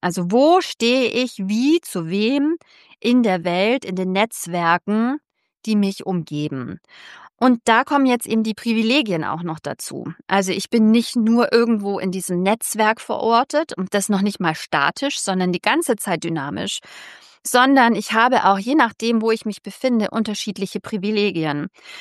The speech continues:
Und daraus entstehen, ähm, Machtstrukturen, Abhängigkeiten,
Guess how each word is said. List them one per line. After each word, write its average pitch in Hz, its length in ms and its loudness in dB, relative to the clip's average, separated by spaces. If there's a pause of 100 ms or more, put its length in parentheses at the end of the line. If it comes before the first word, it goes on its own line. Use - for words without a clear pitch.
(260)
Und 220 220 0
daraus 214 260 4
entstehen, 214 500 0 (100)
ähm, 190 480 -2 (200)
Machtstrukturen, 269 1160 -2
Abhängigkeiten, 226 1400 -2